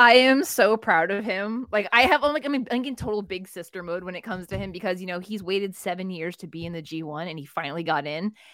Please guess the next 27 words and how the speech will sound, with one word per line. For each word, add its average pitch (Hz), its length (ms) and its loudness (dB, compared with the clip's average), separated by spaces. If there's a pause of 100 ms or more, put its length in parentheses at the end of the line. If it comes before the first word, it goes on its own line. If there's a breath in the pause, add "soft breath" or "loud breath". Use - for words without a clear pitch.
(180 soft breath)
And 208 240 6
my 196 400 4
biggest 202 360 0
concern 208 380 -2
was 175 140 -2
that 165 260 2
with 185 140 -6
the 185 60 -8
people 240 280 -6
that 220 140 4
are 185 40 -2
in 190 200 -6
his 185 160 -8
block, 180 520 -2 (220)
I 180 80 2
was 202 120 0
like, 208 220 0 (1600)
Juice 240 300 -6
has 226 240 0
the, 196 220 -2
you 180 100 -4
know, 165 140 -4
he's 165 140 -6
doing 180 240 -4
the, 160 220 0
I'm 170 260 -4
the 160 280 -2